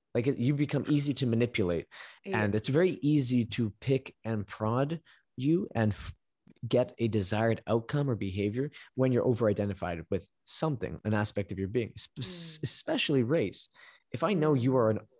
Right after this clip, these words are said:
Speaker 1: like, let's say if I, if I'm who I am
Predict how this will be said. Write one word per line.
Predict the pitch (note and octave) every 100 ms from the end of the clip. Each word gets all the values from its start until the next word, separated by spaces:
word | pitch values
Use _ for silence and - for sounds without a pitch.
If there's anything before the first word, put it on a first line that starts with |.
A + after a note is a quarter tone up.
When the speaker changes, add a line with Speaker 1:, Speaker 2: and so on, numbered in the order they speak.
| -
Speaker 1:
like, | A#2+ A#2
let's | D3 -
say | D#3
if | -
I, | B2+ A#2 G#2 - -
if | A2+
I'm | B2 C3+ A2+ G#2+ _ _ -
who | B2
I | A2+
am | G2 F2+